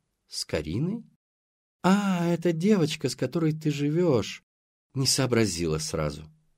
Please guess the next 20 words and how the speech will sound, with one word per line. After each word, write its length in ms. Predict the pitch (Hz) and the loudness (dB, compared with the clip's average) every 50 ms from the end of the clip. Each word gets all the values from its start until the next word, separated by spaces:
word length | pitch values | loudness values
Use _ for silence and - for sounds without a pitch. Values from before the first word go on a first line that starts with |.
| _ _ _ _ 101 | _ _ _ _ 0
«Моя 260 | 101 92 92 101 95 | 2 4 4 2 2
подруга», — 600 | 98 107 110 110 120 110 95 76 76 71 65 65 _ _ _ _ _ _ _ _ _ _ - | 0 -2 -2 -2 0 0 0 -2 -2 -6 -8 -8 _ _ _ _ _ _ _ _ _ _ -4
твёрдо 320 | - 104 104 95 76 92 | 2 4 4 4 4 2
сказал 420 | 87 - - 87 76 104 110 110 - | -2 0 -2 -2 0 2 0 0 0
Аркадий 440 | - 95 90 - 95 87 82 87 87 | -2 -4 -2 0 -2 -2 0 -2 -2
Леонидович. 680 | 85 87 87 85 82 76 76 73 73 - - - - _ _ _ _ _ _ _ _ _ _ _ _ _ _ _ | 0 2 2 2 0 -2 -4 -8 -12 -14 -16 -18 -18 _ _ _ _ _ _ _ _ _ _ _ _ _ _ _
Светлана 440 | - - - 104 - 110 107 104 101 | -6 -2 -2 0 2 2 2 2 2
Николаевна 580 | 101 104 101 101 98 101 110 113 110 110 113 | 0 0 2 2 2 4 4 2 2 2 0
прекрасно 640 | 110 - 113 107 - - 113 120 113 - - 117 117 | 0 0 -4 -2 -2 -2 -2 -2 -2 -2 -2 -2 -2
знала, 400 | 113 104 110 113 110 104 87 85 | -2 0 0 0 0 2 0 -2
что 260 | 80 - - - 90 | -2 -4 -4 -4 -4
историк 540 | 87 - - - 120 123 123 117 107 - - | -4 -4 -4 -4 -2 -2 -2 -2 -4 -4 -2
не 180 | 117 110 113 110 | 0 2 2 2
женат 420 | 95 104 110 107 101 101 101 - | 2 2 0 0 0 -2 -2 -4
официально. 680 | 101 95 - 101 - - - 87 76 73 69 64 - - _ _ _ _ _ _ _ | -6 -4 -4 -6 -6 -4 -6 -6 -6 -6 -10 -12 -16 -20 _ _ _ _ _ _ _
Изучила 500 | - 120 110 113 120 107 - - 127 120 | -2 0 2 2 0 0 0 0 2 4
его 240 | 117 113 107 110 104 | 4 6 6 4 2
паспорт 480 | - - 113 113 110 - - - 107 - - | 2 2 2 2 2 0 -4 -8 -10 -10 -6
при 100 | - 110 | 0 2
оформлении. 840 | 104 98 - - 107 104 101 92 87 85 73 - 62 60 - - | 2 2 2 0 0 0 2 2 2 0 -2 -2 -6 -14 -16 -18